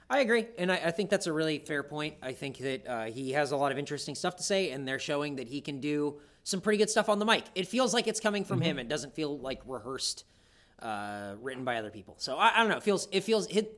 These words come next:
Speaker 1: his promo and then Kevin Owens' promo later in the night feel very different and very cool.
Speaker 2: Yes,
Speaker 1: Uh, so
Speaker 2: exactly.
Speaker 1: I, I like,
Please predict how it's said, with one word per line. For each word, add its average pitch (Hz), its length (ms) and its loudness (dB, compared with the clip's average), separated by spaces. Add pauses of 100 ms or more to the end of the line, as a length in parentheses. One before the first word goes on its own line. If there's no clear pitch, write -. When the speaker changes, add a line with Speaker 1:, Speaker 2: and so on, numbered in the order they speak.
(240)
Speaker 1:
his 247 220 6
promo 277 440 2 (300)
and 180 160 2
then 170 80 2
Kevin 190 420 0 (120)
Owens' 180 360 2 (160)
promo 185 360 0 (280)
later 165 300 4
in 160 80 2
the 151 80 0
night 165 340 2
feel 160 400 2
very 170 260 4
different 185 380 0
and 147 140 -8
very 151 200 0
cool. - 340 -10 (920)
Speaker 2:
Yes, - 480 4
Speaker 1:
Uh, 123 60 -6
so 110 40 -4
Speaker 2:
exactly. 113 460 -2
Speaker 1:
I, 147 100 -2
I - 20 0
like, 165 240 4